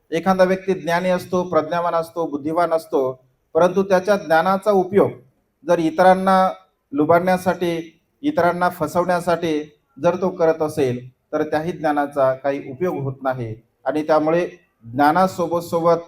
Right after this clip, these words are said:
बाबासाहेब असं म्हणतात की शील सुद्धा असलं पाहिजे. ज्ञान आणि शील ह्या दोन गोष्टी आपल्या सोबत आपण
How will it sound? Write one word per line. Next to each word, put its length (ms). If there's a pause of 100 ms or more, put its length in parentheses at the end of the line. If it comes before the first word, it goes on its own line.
बाबासाहेब 460
असं 180
म्हणतात 220
की 220
शील 260
सुद्धा 300
असलं 280
पाहिजे. 260 (420)
ज्ञान 320
आणि 200
शील 300 (440)
ह्या 120
दोन 200
गोष्टी 600 (160)
आपल्या 300
सोबत 400
आपण 360